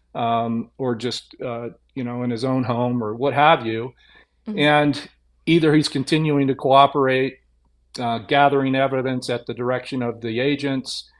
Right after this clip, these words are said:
Speaker 1: and then when the case is prosecuted and all of the other, let's say, twenty, thirty co-defendants are either they pled guilty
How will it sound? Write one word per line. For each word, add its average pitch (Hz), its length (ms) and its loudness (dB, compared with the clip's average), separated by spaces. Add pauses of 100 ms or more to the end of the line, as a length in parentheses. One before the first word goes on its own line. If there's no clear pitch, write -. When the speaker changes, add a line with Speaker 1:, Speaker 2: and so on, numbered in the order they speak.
(320)
Speaker 1:
and 127 280 2
then 131 360 2
when 127 180 0
the 120 80 0
case 143 380 2
is 120 140 -2
prosecuted 156 1080 4
and 120 160 -4
all 151 280 4
of 123 120 -2
the 127 140 -2
other, 135 260 2
let's 113 240 -6
say, 120 140 -2
twenty, 127 600 -4
thirty 131 260 -2
co-defendants 135 800 -4
are 101 300 -10
either 113 440 -6 (540)
they 110 140 -6
pled 110 320 -6
guilty 151 580 2